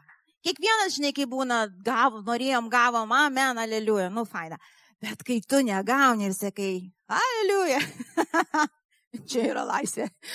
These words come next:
čia yra branda, čia yra matymas ir pažinimas Dievo. Bet ką, ką aš noriu pasakyti šitoj vietoj? Tai va, jeigu tu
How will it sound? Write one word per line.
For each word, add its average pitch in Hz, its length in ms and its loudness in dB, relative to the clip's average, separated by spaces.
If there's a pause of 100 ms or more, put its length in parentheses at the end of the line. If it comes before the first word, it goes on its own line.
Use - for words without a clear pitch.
(400)
čia 240 200 -6
yra 127 120 -2
branda, 185 400 -6 (380)
čia 247 160 -2
yra 226 140 -4
matymas 240 560 -4
ir 220 120 -10
pažinimas 214 440 -8
Dievo. 190 200 -4
Bet 220 160 -10
ką, 262 320 2
ką 233 220 0
aš 214 100 -12
noriu 277 300 2
pasakyti 233 500 -6
šitoj 202 220 -10
vietoj? 175 420 -10
Tai 220 140 -4
va, 135 80 -2 (480)
jeigu 269 520 -2
tu 185 260 -6